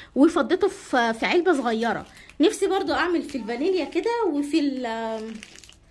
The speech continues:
الباكم باودر او الكيك شيف. جبت هنا حوالي ست اكياس من الكيك شيف، لاني بعمل كيكه كتير قوي.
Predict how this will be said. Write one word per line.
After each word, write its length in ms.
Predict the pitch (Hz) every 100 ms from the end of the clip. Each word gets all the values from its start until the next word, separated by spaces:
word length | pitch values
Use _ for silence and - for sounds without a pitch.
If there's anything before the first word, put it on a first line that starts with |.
| - - - _ 254
الباكم 400 | 208 285 349 262
باودر 320 | 311 302 277
او 180 | 233 233
الكيك 320 | 226 311 320
شيف. 460 | 247 240 - - -
جبت 320 | 226 285 294
هنا 460 | 269 262 285 269 262
حوالي 420 | 254 220 226 262
ست 260 | 269 285 285
اكياس 420 | 214 - 285 320
من 80 | 277
الكيك 300 | 269 302 -
شيف، 240 | 370 381
لاني 220 | 285 269
بعمل 240 | 277 277 285
كيكه 300 | 285 277 285
كتير 320 | - - 285
قوي. 260 | 240 269